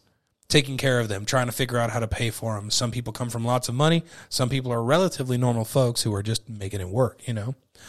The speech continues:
Um, so if that's something you're interested in, check it out. It's worth your, worth your time. I have no fucking idea how we did it, but we're forty-eight minutes into this show.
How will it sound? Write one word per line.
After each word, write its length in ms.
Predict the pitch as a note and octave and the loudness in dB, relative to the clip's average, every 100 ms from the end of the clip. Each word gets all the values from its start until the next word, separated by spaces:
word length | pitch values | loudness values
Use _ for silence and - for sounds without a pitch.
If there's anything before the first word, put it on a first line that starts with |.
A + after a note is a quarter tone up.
| - - - | -20 -20 2
Um, 380 | C#3 C#3+ C#3 C3 _ _ _ - | 6 8 6 -2 _ _ _ -2
so 380 | - E3+ D3 - _ _ - | 6 6 6 -2 _ _ -8
if 120 | D3 | -2
that's 160 | D#3+ - | 0 0
something 180 | A#2+ | 0
you're 60 | A2+ | -2
interested 360 | A2+ G#2+ A2 F#2+ | 0 0 -2 -4
in, 140 | G2 - | -6 -2
check 180 | A2 | 0
it 60 | G2 | 0
out. 240 | F#2 - - _ _ _ _ | -6 -14 -20 _ _ _ _
It's 160 | - - | -10 -8
worth 180 | G#2 - | -8 -8
your, 60 | C#3 | -4
worth 180 | C3 | -4
your 80 | - | -4
time. 160 | - - - _ _ _ _ _ _ _ - - _ _ _ - - - - - - | -14 -16 -20 _ _ _ _ _ _ _ -20 -20 _ _ _ -18 -14 -14 -14 -16 -2
I 120 | B2+ | 4
have 80 | D3+ | 6
no 120 | C#3+ | 6
fucking 300 | B2+ C3+ B2+ | 6 4 4
idea 260 | A#2 A#2 A2+ | 2 4 4
how 100 | A2 | 2
we 100 | G#2 | 2
did 140 | A2+ | 0
it, 80 | G2 | 0
but 80 | G#2 | 0
we're 180 | A2 | 2
forty-eight 480 | A#2+ B2 G#2 G2+ G2+ | 2 2 0 0 -2
minutes 320 | G2+ G2+ G2 | -4 -4 -4
into 140 | A2+ G#2 | -4 -6
this 120 | G2+ | -4
show. 400 | - - - | -2 -2 -6